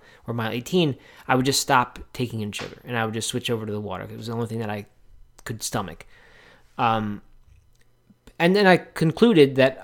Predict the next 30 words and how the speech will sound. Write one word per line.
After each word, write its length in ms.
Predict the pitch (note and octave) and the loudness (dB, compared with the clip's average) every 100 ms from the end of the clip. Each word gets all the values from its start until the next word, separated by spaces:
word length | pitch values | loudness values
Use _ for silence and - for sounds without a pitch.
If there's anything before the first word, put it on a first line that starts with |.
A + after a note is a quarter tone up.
| F2+ | -6
I 140 | D3 | -4
can't 640 | - - - D#3 C#3 - - _ - _ _ _ _ _ _ - | -4 -8 -8 -2 -4 -6 -20 _ -20 _ _ _ _ _ _ -10
eat 240 | F3+ F3+ - | -10 -10 -10
sugary 400 | - E3 C3+ C3+ | -2 0 2 4
things 340 | G#3+ E3+ C#3 | 6 6 4
for 140 | - B2+ | -2 -2
that 120 | B2 | -2
amount 180 | A#2+ A2+ | -2 -2
of 60 | |
time. 320 | F#3 E3+ C3 - C4+ | 2 2 2 -2 2
<clears throat> 360 | B3+ F3+ C3 | 2 2 0
But 120 | C#3 | 2
then 280 | E3 E3 C#3+ - - - - _ _ _ _ D#3 | 6 6 4 -4 -20 -20 -20 _ _ _ _ 0
when 120 | D#3 | 2
I 40 | |
did 100 | D3 | 4
my 100 | C#3+ | 4
hundred 240 | D3 E3 D3+ | 4 4 6
miler, 200 | C3+ C3 A#2+ - - | 6 4 2 -2 0
I, 80 | B2 | 0
I, 100 | A#2+ - _ _ _ - | 0 -6 _ _ _ -14
I 100 | B2+ | -6
guess 160 | B2 A2+ | -4 -4
a 40 | |
couple 280 | - C3 B2 | -4 -4 -2
runs 220 | A#2+ A#2 | -2 -2
before 320 | - - B2+ A#2+ | -6 -8 -2 0
that, 240 | G#2 - B2 | 0 -4 -10
I 40 | |
don't, 200 | B2+ | -10